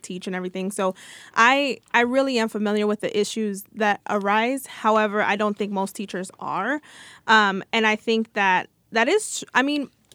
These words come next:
think about it, though. Those are teenage issues.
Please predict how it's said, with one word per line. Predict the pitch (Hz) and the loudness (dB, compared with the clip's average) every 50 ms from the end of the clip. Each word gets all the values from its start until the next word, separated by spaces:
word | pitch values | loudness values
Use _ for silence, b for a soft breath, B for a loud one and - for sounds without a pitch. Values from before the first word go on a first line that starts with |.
| - - - - | -20 -20 -6 -4
think | 330 339 339 | -4 -2 0
about | 311 240 208 185 | 0 0 0 0
it, | 160 - | 0 -4
though. | - - 95 - - _ | -8 -10 -10 -10 -12 _
Those | 208 208 262 269 339 381 403 | -4 2 4 4 4 4 2
are | 415 392 | 0 0
teenage | - - - 277 294 294 277 269 240 - - - | -2 -4 -6 -4 -2 -2 -2 -2 -4 -6 -4 -2
issues. | 214 240 - - - 101 95 - - | -2 -2 -2 -4 -8 -10 -10 -12 -14